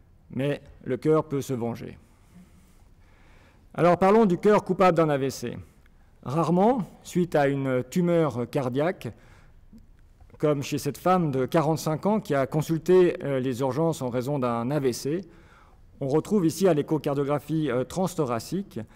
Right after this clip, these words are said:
une masse, ici gélatineuse, quand on, on,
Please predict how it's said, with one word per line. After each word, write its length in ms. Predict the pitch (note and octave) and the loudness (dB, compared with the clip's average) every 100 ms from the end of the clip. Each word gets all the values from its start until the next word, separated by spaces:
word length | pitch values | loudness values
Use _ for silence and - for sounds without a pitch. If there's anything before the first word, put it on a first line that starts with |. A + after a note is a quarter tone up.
| - - - - D3 | -20 -20 -20 -8 -4
une 180 | C#3 | -2
masse, 480 | D3 F3+ G3 - - - - - - - | 0 0 -2 -8 -18 -20 -20 -20 -18 -14
ici 260 | - E3 | -8 -4
gélatineuse, 760 | E3+ C#3+ F3 E3+ D#3 C3 C3+ E3 | 0 2 2 2 0 -2 0 -2
quand 180 | C3 A#2 | -6 -6
on, 60 | A#2+ | -6
on, 320 | A#2 A2+ | -4 -6